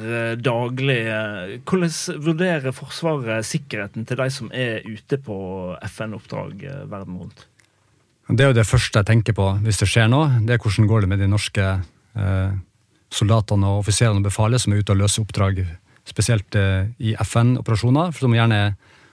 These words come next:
Speaker 2: ofte er ubevæpnet. Eh, de har ofte et svakere manda-, mandat enn det vi har i, i sånne typiske operasjoner som Afghanistan og, og Irak. Eh, så sikkerheten er, er det, er det viktigste. Det vi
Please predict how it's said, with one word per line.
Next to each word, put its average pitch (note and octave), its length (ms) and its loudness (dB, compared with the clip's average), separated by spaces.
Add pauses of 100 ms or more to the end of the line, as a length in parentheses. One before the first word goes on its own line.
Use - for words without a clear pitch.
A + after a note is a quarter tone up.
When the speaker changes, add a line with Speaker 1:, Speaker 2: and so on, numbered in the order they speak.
(100)
Speaker 2:
ofte A#2 180 -2
er G#2 160 2
ubevæpnet. B2+ 840 2
Eh, G#2+ 280 2
de G2+ 80 2
har G#2 180 2 (160)
ofte G#2+ 160 -2
et G2 80 2
svakere G#2 400 2
manda-, F#2+ 340 2
mandat A2 480 2
enn A2 60 2
det G#2+ 100 2
vi G2 60 2
har G2 160 2
i, F#2+ 240 -2 (600)
i G2 180 2
sånne G2 260 0
typiske G2+ 400 -2
operasjoner G#2 440 0
som G2+ 120 0
Afghanistan G2+ 640 0
og, G2 240 0
og G2 100 0
Irak. B2+ 400 0 (520)
Eh, G#2+ 300 4
så G#2 160 0
sikkerheten B2 500 2
er, G2+ 300 2
er A2+ 120 0
det, G2+ 340 2
er B2 80 2
det G#2 100 4
viktigste. F#2 500 -4 (600)
Det A2 320 4
vi A2 240 6